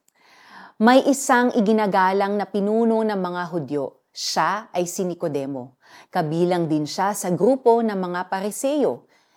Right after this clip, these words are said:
Isang gabi pumunta siya kay Jesus at sinabi, "Guro, nalalaman po namin kayo'y isang tagapagturo mula sa Diyos, sapagkat walang makakagawa ng mga himalang ginagawa ninyo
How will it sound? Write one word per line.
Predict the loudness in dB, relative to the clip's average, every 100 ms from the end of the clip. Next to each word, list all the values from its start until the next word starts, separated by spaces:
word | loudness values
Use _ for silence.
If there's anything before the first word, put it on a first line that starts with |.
| _
Isang | 0 2 6
gabi | 6 6 4
pumunta | 4 2 0
siya | -4 -6 -6
kay | -4 -4
Jesus | -4 0 0 0
at | -4 -4
sinabi, | -4 -4 -4 -2 -2 -4
"Guro, | 4 6 8 6 4 -16 _ -20 -20 -12 0
nalalaman | 6 8 10 8 4 2 2
po | 4
namin | 4 4 2 2
kayo'y | 2 2 6 8 8 4
isang | -2 0 0 0 -4 2
tagapagturo | 4 4 4 0 2 4 6 6
mula | 4 2 2 0
sa | -2 -6
Diyos, | -4 -4 -4 -8 -10 -14 -20 -10
sapagkat | -2 2 4 2 0 0 0
walang | 2 4 4 4
makakagawa | 0 0 -2 -2 -2 0 0 0 -2
ng | -4 -4
mga | -4 -6 -4 -2
himalang | -2 -2 0 0
ginagawa | 0 0 0 0 0 0 -4
ninyo | -6 -4 -4 -6